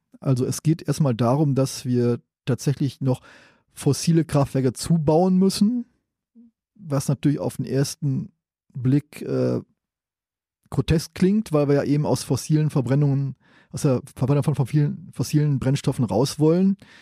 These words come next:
Ist aber halt dadurch erklärt, dass wir erst mal aus der Kohle raus wollen und da ist ein Gaskraftwerk schon noch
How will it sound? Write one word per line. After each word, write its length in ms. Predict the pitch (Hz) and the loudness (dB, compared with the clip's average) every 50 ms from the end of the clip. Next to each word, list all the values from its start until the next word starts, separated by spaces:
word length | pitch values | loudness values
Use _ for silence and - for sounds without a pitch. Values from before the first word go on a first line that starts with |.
| - - _ _ _ _ _ _ _ _ _ _ _ | -20 -20 _ _ _ _ _ _ _ _ _ _ _
Ist 200 | - 151 - - | -6 -6 -4 -2
aber 240 | - 147 160 151 139 | -2 0 0 2 2
halt 200 | 147 147 135 - | 0 0 0 0
dadurch 340 | 139 139 151 151 143 - - | 0 2 2 0 -2 -2 -4
erklärt, 380 | - 127 - - 135 143 147 143 | -8 -10 -6 -2 -2 -2 -2 -2
dass 120 | - - | -6 -6
wir 60 | 127 107 | -6 -6
erst 180 | - - 135 - | -6 -6 -8 -8
mal 80 | 131 127 | -6 -8
aus 120 | - - | -6 -6
der 100 | 123 113 | -8 -10
Kohle 340 | - - - 143 151 185 208 180 | -8 -4 0 2 2 2 2 2
raus 480 | 160 170 180 190 196 - - - - - 147 | 2 2 2 2 0 -2 -4 -10 -14 -12 -4
wollen 460 | 127 147 160 175 190 208 220 233 - | 0 2 2 2 2 2 0 0 -2
und 160 | - - 135 139 | -4 -6 -4 -4
da 40 | |
ist 160 | - - - - | -4 -4 -4 -6
ein 240 | 131 127 120 - _ _ _ | -6 -6 -8 -10 _ _ _
Gaskraftwerk 1300 | - 110 110 151 - - - _ - - 143 139 - - - 143 143 143 151 147 - - - - _ _ _ _ _ _ _ _ _ | -2 0 0 0 0 -2 -10 _ -4 -2 -2 -2 -2 -2 0 0 2 2 0 -2 -4 -12 -20 -20 _ _ _ _ _ _ _ _ _
schon 240 | - - - 143 135 | -6 -4 -2 0 2
noch 340 | 131 123 120 - - - | 2 0 0 -2 -6 -14